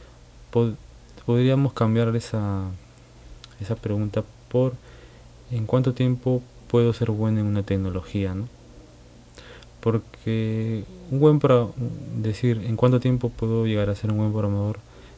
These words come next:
es una pregunta muy general, ¿no? ¿Un programador en qué? ¿En qué? Porque hay varios lenguajes de programación. Nosotros debemos de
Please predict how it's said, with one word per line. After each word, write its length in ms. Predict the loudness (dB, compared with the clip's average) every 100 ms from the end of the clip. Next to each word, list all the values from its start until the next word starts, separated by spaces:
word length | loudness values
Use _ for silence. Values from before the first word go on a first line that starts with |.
| -4
es 80 |
una 140 | 0 2
pregunta 380 | 2 0 2 0
muy 140 | -2
general, 560 | -2 -2 0 -2 -2 -4
¿no? 120 | -6 -10 -20 -20 -20 -20 -20 -20 -20 -20 -10
¿Un 120 | -6
programador 580 | 0 2 2 2 2 0
en 220 | 0 -2
qué? 440 | -4 -4 -2 -2 -2
¿En 100 | -2
qué? 240 | 2 4 2
Porque 240 | 0 -2
hay 60 | 0
varios 240 | 0 0
lenguajes 340 | 0 0 -2
de 80 | -2
programación. 640 | 0 0 0 -2 -2 -2 -2 -8 -20 -20 -14 -14 -14 -20 -20 -20 -20 -20 -20 -14 -6
Nosotros 720 | -4 -4 -2 0 -2 -4 -12 -20 -6
debemos 880 | -2 0 2 2 2 0 -2 -4 -10 -20 -16 -16 -18 -20 -20 -20 -16 -8
de 260 | -4 -2